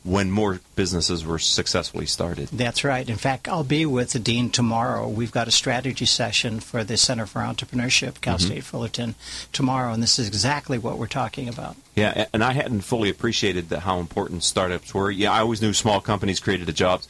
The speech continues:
Speaker 1: but I kinda thought they were the companies that were already with five employees or
Speaker 2: Mm-hmm.
Speaker 1: seven or ten, thinking that it's the solopreneur who needs to hire a V P of sales or
Speaker 2: Mm-hmm.
Speaker 1: whatever. That's where the initial jobs come from. That, th-, that makes me feel good for people like you that are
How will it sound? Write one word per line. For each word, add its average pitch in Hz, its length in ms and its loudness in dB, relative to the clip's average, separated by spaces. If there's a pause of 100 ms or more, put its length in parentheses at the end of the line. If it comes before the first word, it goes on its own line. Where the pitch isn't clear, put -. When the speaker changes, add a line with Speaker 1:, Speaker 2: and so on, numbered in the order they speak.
(160)
Speaker 1:
but 117 80 4
I 120 80 4
kinda 143 240 0
thought 120 240 2
they 107 80 0
were 92 80 0
the 85 80 -2
companies 95 400 0
that 92 80 4
were 90 180 2
already 92 260 0
with 85 160 -2
five 85 300 0
employees 90 500 2
or 87 40 2
Speaker 2:
Mm-hmm. - 100 0
Speaker 1:
seven 87 380 2
or 85 80 0
ten, 87 340 0 (720)
thinking 123 400 2
that 95 160 2
it's - 160 -4
the 90 80 -2
solopreneur 107 680 2
who 101 80 0
needs 95 220 0
to 95 80 2
hire 92 320 2
a 85 220 2
V 90 220 0
P - 180 2
of 82 100 2
sales 87 560 2
or 78 280 0
Speaker 2:
Mm-hmm. - 240 -8
Speaker 1:
whatever. 92 580 2 (240)
That's 104 280 2
where 98 160 2
the 85 320 0 (120)
initial 92 460 0
jobs 85 280 -2
come 123 180 0
from. 95 180 0
That, 104 160 2 (320)
th-, - 120 -6
that 107 300 0
makes 110 220 0
me 98 80 2
feel 95 180 0
good 98 240 2 (260)
for 98 180 -2
people 87 240 0
like 85 180 -2
you 95 140 0
that 85 140 0
are 82 80 -4